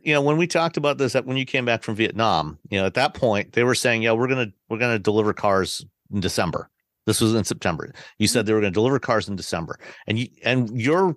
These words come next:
Speaker 1: response to that was, you know, "You should really take another six months.
Speaker 2: Mm-hmm.
Speaker 1: You know,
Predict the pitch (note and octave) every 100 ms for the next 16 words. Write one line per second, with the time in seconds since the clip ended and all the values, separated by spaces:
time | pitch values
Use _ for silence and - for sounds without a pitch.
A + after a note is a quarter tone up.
0 | _ C3 - - A#2+ G#2+ - - - G#2
1 | F#2 E2 - E2+ D#2+ - - - _ _
2 | _ - B2 C3+ B2+ C#3 C#3+ F#3 G3+ -
3 | C#3+ A#2 A2 G2+ - G#2 - E2 G#1 -
4 | - _ _ C4+ A#3 C4+ C#4+ - - F#2+
5 | F#2